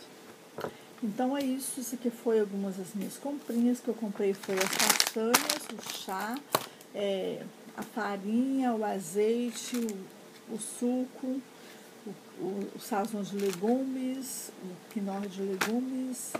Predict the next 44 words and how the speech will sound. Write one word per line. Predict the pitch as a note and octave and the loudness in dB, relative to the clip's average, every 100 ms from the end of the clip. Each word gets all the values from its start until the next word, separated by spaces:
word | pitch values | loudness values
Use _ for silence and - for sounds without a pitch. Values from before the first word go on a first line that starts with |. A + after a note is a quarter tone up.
| - A#3+ | -8 -8
é | A3+ A3 | -8 -6
coisa. | G#3+ A3+ - - - - | -6 -6 -8 -16 -18 -4
O | |
que | - | 0
o | D4+ | 4
Jorge | D4+ D4+ | 4 4
comprou | D4+ C4 C4+ | 2 2 2
mesmo | C4+ C#4 | 2 2
foi | D4 | 2
água | C#4 | 2
de | B3+ | -2
coco, | - C4 C4+ D4 E4+ D#4+ D4+ - - - - - - - - | 0 2 4 2 -2 -4 -8 -12 -12 -12 -16 -16 -18 -16 -6
é, | G#3+ G3+ G3+ F3+ E3+ - | -2 0 2 0 -2 -4
o | G3+ | -6
requeijão, | F#3+ A3+ A#3+ F#3+ - A3+ A#3+ B3 A#3 | -2 2 6 4 4 2 4 4 4
é | G3+ | 2
a | |
banana | F#3+ G3 G#3 B3 C4 B3+ B3+ | -2 -2 0 2 2 2 0
e | G#3 | -2
tal. | A3+ A3 B3 | -4 -4 -4
Então | C#4 C#4+ D4+ | -6 -4 -6
ele | D#4 | -6
comprou | D#4+ D4+ | -6 -6
algumas | C#4 C#4+ | -4 -6
coisinhas. | - C#4+ G#3+ G#3 F3+ G3+ - - - - | -4 -4 -4 -6 -6 -8 -12 -18 -12 -4
Aí | A3+ | 0
eu | |
comprei | A#3+ A3+ A#3 | 2 2 2
também | A3 G#3 | 2 0
a | |
tapioca. | G#3 A3 A3+ C4 B3 B3 B3 B3+ B3+ - - - - - - - | -2 -4 0 4 6 4 0 -2 -2 -4 -14 -20 -18 -18 -18 -12
Eu | G#3+ | -2
gosto | G3 A3 - | 2 2 2
de | |
ter | - G#3+ | 2 2
tapioca, | G#3+ G#3 G#3 G#3+ B3 | 2 2 2 4 4
mas | A#3+ | 6
eu | A#3+ | 6
gosto | A#3 A3+ A#3 | 6 4 2
mais | G3 G#3+ | 2 0
de | B3 | 2
fazer | A#3 A#3+ B3+ - | 6 6 4 2
crepioca. | A3 A3+ C#4+ A3 - - - D#3 - | 2 2 0 -2 -4 -12 -12 -12 -4
<laughs> | G3+ A#3+ - | -2 -2 -6